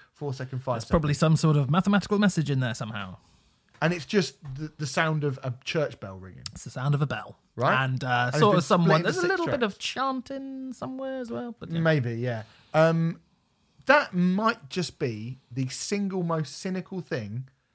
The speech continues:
Speaker 1: any musical act have ever done in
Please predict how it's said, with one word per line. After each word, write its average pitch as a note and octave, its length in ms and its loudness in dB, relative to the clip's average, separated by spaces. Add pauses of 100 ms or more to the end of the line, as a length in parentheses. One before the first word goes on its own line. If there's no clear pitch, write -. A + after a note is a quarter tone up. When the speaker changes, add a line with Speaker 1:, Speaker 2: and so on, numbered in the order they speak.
(180)
Speaker 1:
any F#3+ 440 0 (180)
musical E3 480 -4
act - 360 -14 (200)
have C3 180 -4 (120)
ever E3 260 -4
done A#2 440 -6 (500)
in C3 340 2